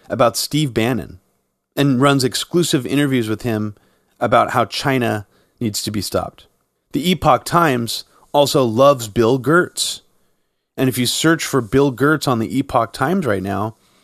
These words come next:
you get something like seven hundred results. Going all the way back till, let's see here, two thousand seventeen. Seven hundred results.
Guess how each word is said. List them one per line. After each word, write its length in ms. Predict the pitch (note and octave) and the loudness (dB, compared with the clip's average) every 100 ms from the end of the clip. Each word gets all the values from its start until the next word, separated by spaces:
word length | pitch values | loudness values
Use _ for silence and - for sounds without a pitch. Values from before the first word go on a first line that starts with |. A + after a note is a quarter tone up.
| _ | _
you 100 | C3+ | -2
get 180 | C3 D3 | 0 0
something 380 | - E3 E3+ D3+ | 0 0 0 0
like 320 | A#2 A2+ - _ _ _ | 0 -2 -6 _ _ _
seven 400 | - - D#3+ E3+ | -2 2 4 2
hundred 380 | C#3 D3+ D3 C3 | 2 2 2 0
results. 720 | A#2+ A#2 A2 F#2+ - - - _ _ _ _ _ _ _ _ - | 0 0 0 -2 -4 -8 -10 _ _ _ _ _ _ _ _ 0
Going 220 | C#3+ C#3 | 2 4
all 120 | C3+ | 4
the 80 | C#3+ | 4
way 140 | C#3 | 2
back 340 | B2 B2+ B2 - | 4 2 2 0
till, 400 | C3+ A#2 A2+ - _ _ _ _ _ _ _ _ _ - | 0 2 0 -6 _ _ _ _ _ _ _ _ _ -12
let's 160 | A2 | -8
see 240 | - G#2 F2+ | -4 -4 -2
here, 320 | F#2+ F2 E2+ _ _ _ _ - | -4 -8 -12 _ _ _ _ -2
two 160 | E3 | 0
thousand 360 | D3+ C3+ A#2+ A#2 | 4 4 2 -2
seventeen. 600 | B2 A2 G#2+ - F2 E2+ _ _ _ _ _ _ | -2 -2 -4 -6 -10 -12 _ _ _ _ _ _
Seven 380 | - - D3+ D#3 | -2 2 4 2
hundred 300 | D3 C#3 B2 | 0 0 0
results. 640 | A#2 G#2+ G#2+ - - - | -2 -2 -2 -4 -10 -12